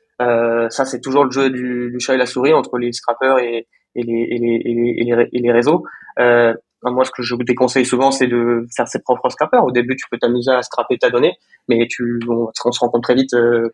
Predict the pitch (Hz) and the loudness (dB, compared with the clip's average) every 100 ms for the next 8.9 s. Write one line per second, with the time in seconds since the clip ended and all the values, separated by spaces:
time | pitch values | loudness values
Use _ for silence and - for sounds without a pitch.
0 | - 117 - - - 120 123 117 135 127 | -6 -2 -2 -2 -2 -2 0 0 2 0
1 | - 120 143 139 120 117 123 127 120 120 | 0 0 0 0 0 0 0 0 0 0
2 | 120 117 143 160 _ - - - - 123 | 0 2 0 -2 _ -20 -12 -12 -4 -2
3 | 131 127 - - 131 123 120 123 123 - | -2 -4 -8 -2 0 2 2 0 -4 -8
4 | - 120 120 120 - 120 120 120 - 131 | -6 -4 -6 -10 -12 -14 -12 -16 -16 -16
5 | - - 120 - - 123 123 123 120 123 | -18 -16 -16 -14 -4 -2 -2 2 2 2
6 | 156 - - - - 71 69 69 - - | 0 -4 -20 -20 -10 -4 -2 -2 -4 -6
7 | 64 62 - - 65 - - - 147 139 | -6 -6 -10 -10 -10 -12 -10 -2 0 2
8 | 120 - 64 64 65 - - 62 | 0 -4 -4 -4 -6 -8 -8 -10